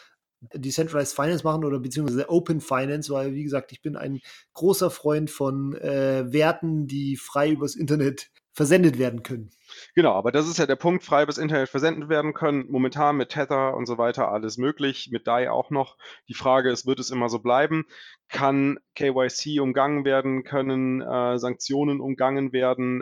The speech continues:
Speaker 2: ähm, beziehungsweise halt kann denen getrotzt werden, wird die Zensurresistenz aufrechterhalten werden können?
Speaker 1: Ja.
Speaker 2: Äh, wir wissen's nicht. Ähm, von daher, äh, gut, momentan gibt es sicherlich den ein oder anderen Use Case, wo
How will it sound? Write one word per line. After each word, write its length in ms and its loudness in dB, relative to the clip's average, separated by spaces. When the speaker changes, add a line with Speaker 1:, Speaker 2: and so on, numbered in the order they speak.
Speaker 2:
ähm, 400 -2
beziehungsweise 720 -4
halt 480 -4
kann 200 -4
denen 180 -4
getrotzt 480 -8
werden, 320 0
wird 180 -8
die 100 -12
Zensurresistenz 1000 -4
aufrechterhalten 760 -4
werden 280 -4
können? 380 -4
Speaker 1:
Ja. 160 -2
Speaker 2:
Äh, 260 2
wir 260 2
wissen's 440 0
nicht. 580 0
Ähm, 400 2
von 160 -8
daher, 880 4
äh, 40 -20
gut, 240 4
momentan 420 2
gibt 180 -4
es 100 -8
sicherlich 300 -6
den 120 -6
ein 160 0
oder 160 0
anderen 240 0
Use 260 -6
Case, 320 -6
wo 200 -6